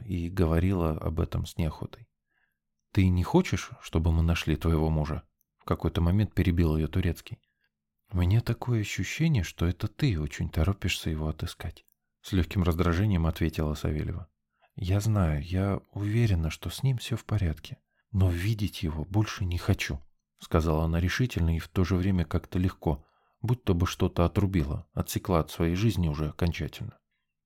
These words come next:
«Наверное, и мне сейчас меньше всего хотелось бы найти твоего мужа», признался Турецкий. «Но я должен найти его и Бурчуладзе». Савельева кивнула с пониманием.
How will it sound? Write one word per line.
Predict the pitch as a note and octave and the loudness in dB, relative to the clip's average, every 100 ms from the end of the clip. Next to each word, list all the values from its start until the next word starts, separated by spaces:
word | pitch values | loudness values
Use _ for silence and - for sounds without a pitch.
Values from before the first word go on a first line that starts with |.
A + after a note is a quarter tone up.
| _ _ D#2 D#2 | _ _ -4 2
«Наверное, | F2+ E2 F2 F2+ | 4 4 4 4
и | F2 | 4
мне | F2 E2 | 4 2
сейчас | - - - E2+ F#2 | 0 -4 -6 -2 4
меньше | F2+ - F2 | 4 4 0
всего | - F#2 | 2 2
хотелось | G#2 F#2 F#2+ F2 E2 | 4 2 4 2 4
бы | F2 | 2
найти | F2 E2+ - | 4 4 0
твоего | E2 E2+ E2 E2+ | 0 2 4 2
мужа», | E2+ D#2 D#2+ - _ _ | 2 0 -2 -6 _ _
признался | - E2 D#2+ D2 - | -4 -2 0 -2 -4
Турецкий. | - D2+ C#2+ - - - _ _ _ _ _ | -4 -4 -4 -8 -18 -20 _ _ _ _ _
«Но | - F2 | -2 2
я | F2 | 4
должен | E2 G2+ F#2+ F2+ E2 | 4 4 6 4 4
найти | F2 - F2+ | 2 2 0
его | E2 E2 G2 G#2+ | 2 2 2 0
и | F#2+ | -2
Бурчуладзе». | E2 F2+ - F2 D#2+ D2 D2+ - _ _ _ _ _ _ - | 0 -2 0 0 2 2 -2 -6 _ _ _ _ _ _ -4
Савельева | E2+ G2 G#2+ F#2+ | 0 2 2 0
кивнула | F2+ E2 E2 E2+ D#2 | 0 0 0 0 -4
с | - | -4
пониманием. | E2 D#2 D2 D2 E2 | -4 -2 -4 -6 -10